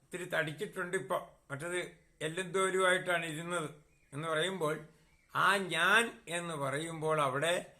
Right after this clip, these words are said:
ശരീരത്തെയാണ് ഉദ്ദേശിക്കുന്നത്. അപ്പോൾ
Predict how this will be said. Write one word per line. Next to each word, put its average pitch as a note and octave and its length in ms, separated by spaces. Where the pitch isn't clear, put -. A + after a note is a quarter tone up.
ശരീരത്തെയാണ് F#3+ 1200
ഉദ്ദേശിക്കുന്നത്. B2+ 760
അപ്പോൾ C#3 260